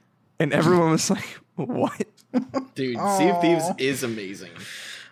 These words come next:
Speaker 2: Shout out to the host. Look at where he is. Look where everyone else in the crowd is. He's on the fucking stage 'cause he has good taste.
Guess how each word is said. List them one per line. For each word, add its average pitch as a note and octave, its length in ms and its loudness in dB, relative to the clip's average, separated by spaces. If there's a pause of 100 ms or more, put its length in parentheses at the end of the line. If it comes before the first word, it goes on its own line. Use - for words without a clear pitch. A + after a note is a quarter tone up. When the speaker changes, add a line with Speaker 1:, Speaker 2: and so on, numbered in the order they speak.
(340)
Speaker 2:
Shout - 300 2
out F#4+ 160 0
to A3+ 60 2
the E3+ 120 2
host. C3+ 500 -2 (260)
Look A3+ 160 2
at F#4 80 2
where C#4 140 2
he A3+ 220 0
is. G#3 160 2
Look G3+ 120 0
where A#3+ 160 4
everyone F3+ 300 2
else D3+ 220 0
in C3 40 -6
the A#2 80 -4
crowd F#2+ 300 -6
is. F2 200 -12
He's B3 280 0
on A3 140 2
the F3 80 0
fucking D#3+ 320 -2
stage G2 520 -6
'cause A#2+ 140 -8
he D3+ 120 -2
has A#2+ 180 -2
good G2 180 -12
taste. - 460 -12